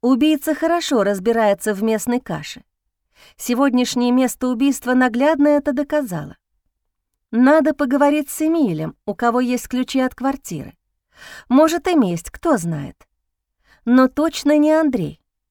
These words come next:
Даже предполагать такое неприятно. Он ведь меня отпустил, значит, собой владеет. Мне предстояла встреча с Ренатой и Андреем, а на закуску объяснение с Эмилем.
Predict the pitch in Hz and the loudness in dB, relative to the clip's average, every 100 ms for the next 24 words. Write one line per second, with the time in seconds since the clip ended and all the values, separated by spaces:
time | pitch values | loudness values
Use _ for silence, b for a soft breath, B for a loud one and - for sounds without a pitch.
0 | _ _ - 240 269 285 285 285 - 302 | _ _ -4 0 2 0 -2 -4 0 2
1 | 302 320 302 - 196 - 190 190 196 190 | 4 2 0 -2 -6 -2 -2 -2 -4 -4
2 | 185 175 175 180 190 _ _ _ _ b | -4 -4 -6 -10 -12 _ _ _ _ b
3 | b b 269 302 285 277 277 294 294 302 | b b 4 4 4 2 4 4 4 2
4 | - 311 - 190 147 - _ _ _ 226 | 0 -6 -6 -8 -8 -10 _ _ _ -4
5 | 214 254 359 220 - 220 202 247 277 330 | 0 2 0 -4 -4 -2 0 0 2 0
6 | 262 180 170 - _ _ _ _ _ _ | 0 -4 -6 -8 _ _ _ _ _ _
7 | _ _ _ _ - 226 247 294 285 254 | _ _ _ _ -6 0 4 4 4 -2
8 | - - 233 269 247 220 254 262 262 240 | -4 -2 0 2 0 -2 -2 -2 -2 -4
9 | 240 247 269 262 254 - 254 269 262 269 | -2 2 2 0 -4 -2 0 2 2 0
10 | 180 147 - B B B B 233 247 247 | -2 -4 -10 B B B B 2 4 2
11 | 247 359 - - 208 202 233 269 277 294 | 0 -2 -4 0 0 0 -2 2 4 4
12 | 302 294 339 247 160 143 170 | 2 0 0 0 0 -6 -12